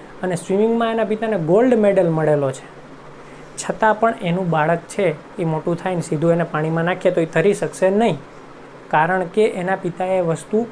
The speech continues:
પોતે કેળવેલી છે, શીખેલી છે, બરોબર? એટલે એ પર્યાવરણીય ફેરફારને કારણે ઉદ્ભવે છે. બાળક છે, એ હજી સીધે સીધો એ વસ્તુ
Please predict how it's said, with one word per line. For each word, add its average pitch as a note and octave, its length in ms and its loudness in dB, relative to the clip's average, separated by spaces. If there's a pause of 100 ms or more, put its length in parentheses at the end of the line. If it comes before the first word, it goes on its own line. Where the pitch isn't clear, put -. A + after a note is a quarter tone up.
પોતે F#3+ 300 -2
કેળવેલી F#3+ 540 2
છે, G3 200 -4
શીખેલી G#3+ 540 0
છે, C#3 180 -10 (840)
બરોબર? F3 340 0 (560)
એટલે A#3 260 -4
એ A#3+ 120 0
પર્યાવરણીય A#3 680 4
ફેરફારને F3 540 2
કારણે D#3+ 300 0
ઉદ્ભવે C#3+ 480 2
છે. C3+ 100 -12 (880)
બાળક F3+ 460 4
છે, G#3+ 280 0 (400)
એ G3 200 2
હજી D#3 280 0
સીધે F#3 340 0
સીધો G3 260 0
એ G3+ 140 2
વસ્તુ F3+ 460 0